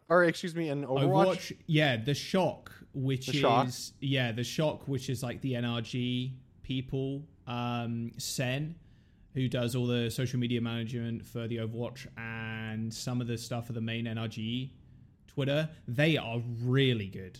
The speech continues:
Speaker 2: Like,
Speaker 1: Mm-hmm.
Speaker 2: they, any kind of, like, weird but, like, super fresh meme or, like, anything that comes out in the cultural zeitgeist, like,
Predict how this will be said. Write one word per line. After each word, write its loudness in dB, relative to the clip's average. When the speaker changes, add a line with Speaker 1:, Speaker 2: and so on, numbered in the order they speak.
Speaker 2:
Like, -4
Speaker 1:
Mm-hmm. -6
Speaker 2:
they, 6
any 6
kind 4
of, 4
like, 0
weird 4
but, -2
like, -2
super 0
fresh -6
meme 0
or, -4
like, -6
anything 0
that -4
comes 0
out -4
in -6
the -4
cultural -4
zeitgeist, -6
like, -8